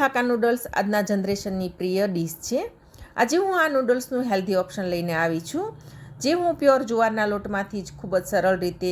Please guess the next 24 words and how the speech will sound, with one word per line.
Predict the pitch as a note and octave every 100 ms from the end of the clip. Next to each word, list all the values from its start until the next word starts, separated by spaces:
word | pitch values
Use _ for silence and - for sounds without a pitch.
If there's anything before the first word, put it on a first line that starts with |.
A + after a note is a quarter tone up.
| E3+
જુવાર | E3+ E3 E3
નૂડલ્સ | D#3+ D#3+ D#3 D#3+
બનાવવાની | D#3 D3+ D3+ D#3+ -
છું | F#4 A4+ - - - -
અને | C4 C#4
તૈયાર | C#4+ D4+ E4+
થયેલા | F4 D#4+ - C4+
આ | B3+
જ | -
જુવાર | A3+ A3+ G#3+
નૂડલ્સમાંથી | G3+ G#3 G3+ G3+ G3+ G3+
આપણે | F#3+ F#3 F#3
વેજીટેબલ | F3+ F3 F3+ F3+ F#3 F3
હાકા | E3+ E3
નૂડલ્સ | E3+ A3+ F4 A3
બનાવીશું. | F3 D#3 C3+ C#3+ - C#3 - - - - - -
તો | -
ચાલો | C#4 C#4 C4
આજે | A3+ B3+ -
ખૂબ | A#3 A#3
જ | A#3
હેલ્ધી | G#3+ A3 C#4+ G3
અને | B3 A3
સરળ | A3+ G#3+ A3